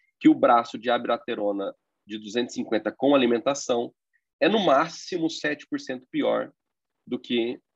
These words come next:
a dose padrão de mil miligramas em jejum. E lembra que no limite inferior da não inferioridade, ele tinha colocado ali,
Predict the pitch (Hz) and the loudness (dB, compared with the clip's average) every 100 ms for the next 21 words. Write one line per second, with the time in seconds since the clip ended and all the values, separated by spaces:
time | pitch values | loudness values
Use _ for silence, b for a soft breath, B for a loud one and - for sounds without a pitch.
0 | _ - 113 104 110 113 120 104 104 101 | _ -2 2 2 2 0 -2 0 -2 -2
1 | 104 104 110 107 95 98 95 101 101 113 | -2 -2 -2 -2 -2 -2 -4 -4 -4 -6
2 | 82 76 _ _ _ _ _ _ _ - | -6 -10 _ _ _ _ _ _ _ -4
3 | 101 110 107 110 117 123 123 - _ _ | 2 4 6 4 6 4 2 -2 _ _
4 | 110 110 113 113 120 127 - 113 107 101 | -2 0 0 -2 -4 -6 -2 2 2 2
5 | 107 104 101 - 110 117 135 120 117 120 | 2 2 0 -2 -4 -4 -2 -2 -4 -6
6 | - _ - 117 113 120 110 113 113 107 | -16 _ -8 -8 -6 -6 -2 -2 -2 0
7 | 104 120 127 113 | 0 -2 -4 -6